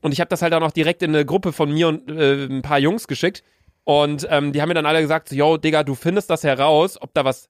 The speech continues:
weil du weißt ja auch nicht, ob da dann vielleicht ein bisschen was rausgegangen ist, weil es reicht ja schon ein ganz kleines bisschen an Flüssigkeit, um die Frau zu schwängern. Und, ähm, dann meinten die halt so, yo, puste einfach rein. Und dann halt es oben fest, das Kondom, also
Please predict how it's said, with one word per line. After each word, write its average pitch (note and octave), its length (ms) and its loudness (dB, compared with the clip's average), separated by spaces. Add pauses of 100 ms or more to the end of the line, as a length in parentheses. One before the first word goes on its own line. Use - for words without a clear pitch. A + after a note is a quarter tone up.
weil C3 100 0
du B2+ 380 -4
weißt F3+ 240 0
ja D3+ 80 2
auch D3+ 80 2
nicht, D#3 100 -2
ob - 80 -6
da - 80 0
dann D#3 140 0
vielleicht D#3 340 0
ein C#3 140 -6
bisschen F#3+ 320 0
was D#3+ 180 0
rausgegangen A#2+ 480 0
ist, - 160 -8 (160)
weil C#3 140 4
es - 100 -8
reicht E3 240 0
ja F3+ 80 2
schon E3 160 0
ein D#3 60 -2
ganz F3+ 240 0
kleines F#3+ 340 0
bisschen G#3 340 -2
an B2 80 0
Flüssigkeit, C#3 480 -2
um C#3+ 120 -4
die C3+ 220 0 (360)
Frau C3+ 220 2
zu B2+ 120 -14
schwängern. C3 400 0 (440)
Und, D3+ 680 0
ähm, D3 300 -2
dann C#3+ 120 2
meinten E3 220 0
die D#3+ 140 0
halt D#3 160 2
so, D3+ 80 -6
yo, E3 360 2 (520)
puste G#3 360 -2
einfach F3 380 0
rein. C#3 400 0 (540)
Und C#3 120 -2
dann D3 160 0
halt D#3 200 0
es - 160 -12
oben F3 260 0
fest, - 480 -4
das F#3+ 160 -4
Kondom, G3+ 440 2
also C3+ 180 -2